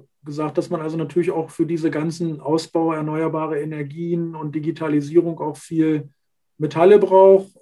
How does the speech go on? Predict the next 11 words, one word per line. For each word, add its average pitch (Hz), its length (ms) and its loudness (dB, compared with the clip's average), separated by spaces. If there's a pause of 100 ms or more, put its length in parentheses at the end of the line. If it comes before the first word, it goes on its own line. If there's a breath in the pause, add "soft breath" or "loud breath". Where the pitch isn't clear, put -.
(460)
Kupfer 190 340 2
ist 170 100 -2
eins 160 240 -6
der 156 140 2
wichtigsten 196 500 2
in 185 100 -4
dem 185 200 2
Zusammenhang. 175 800 -4
Also 147 180 -4
als 139 160 -4
Beispiel, 165 640 0